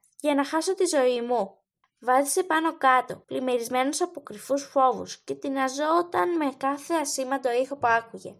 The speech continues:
Σε λίγο άνοιξε η πόρτα και ένας συνοδός ντυμένος στα μεταξωτά είπε, "Η Lady Jane Grey". Η πόρτα έκλεισε και μια γλυκιά κοπελίτσα με πλούσια φορέματα προχώρησε ζωηρά προς το μέρος του.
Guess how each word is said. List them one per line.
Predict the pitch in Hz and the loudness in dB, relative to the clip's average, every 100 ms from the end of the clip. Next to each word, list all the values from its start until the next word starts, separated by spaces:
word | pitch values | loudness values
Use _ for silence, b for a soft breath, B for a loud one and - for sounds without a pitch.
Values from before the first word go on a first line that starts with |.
| _ _ _ | _ _ _
Σε | - 247 | 0 4
λίγο | 269 311 | 4 4
άνοιξε | 339 339 - | 2 0 -6
η | 294 | 2
πόρτα | 277 262 190 | 2 2 -2
και | - 226 | -10 -8
ένας | 247 | -4
συνοδός | - 247 214 226 | -4 -4 -4 -4
ντυμένος | 240 233 220 226 254 | -4 -4 -4 -4 -6
στα | 269 | -8
μεταξωτά | 247 - - 208 240 233 247 | -8 -8 -10 -2 2 4 2
είπε, | 240 - - _ _ _ | -2 -8 -12 _ _ _
"Η | 220 240 | -4 2
Lady | 247 277 311 294 _ - | 4 2 -2 -10 _ -2
Jane | 254 254 262 247 | 2 2 0 -4
Grey". | 220 220 190 | -2 0 0
Η | - _ _ _ - | -4 _ _ _ -10
πόρτα | 240 262 | 0 0
έκλεισε | 262 190 - - | 0 -4 -12 -12
και | 196 | -10
μια | 202 208 | -10 -8
γλυκιά | 226 214 208 | -8 -6 -8
κοπελίτσα | - 233 214 226 220 - - | -6 -4 -2 -4 -6 -12 -8
με | 247 | -8
πλούσια | 240 247 277 311 320 | -6 0 0 0 -2
φορέματα | 320 269 254 269 254 202 190 - - | 0 2 4 4 2 -4 -12 -8 -2
προχώρησε | 302 285 311 349 339 370 | 0 2 4 4 2 0
ζωηρά | 320 254 226 240 262 | 2 2 4 4 2
προς | 269 | 0
το | 254 | -4
μέρος | 226 220 190 180 | 0 0 0 -4
του. | - | -16